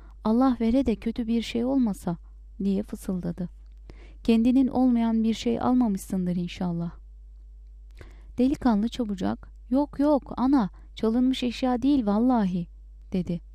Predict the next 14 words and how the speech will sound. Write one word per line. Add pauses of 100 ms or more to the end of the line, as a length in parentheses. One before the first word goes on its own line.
(480)
"Ucuza
bulup
aldığım
birkaç
koyun
postekisi. (840)
Ama
şimdi
ağabeyime
söylersen
hemen
bir
kusur
bulur.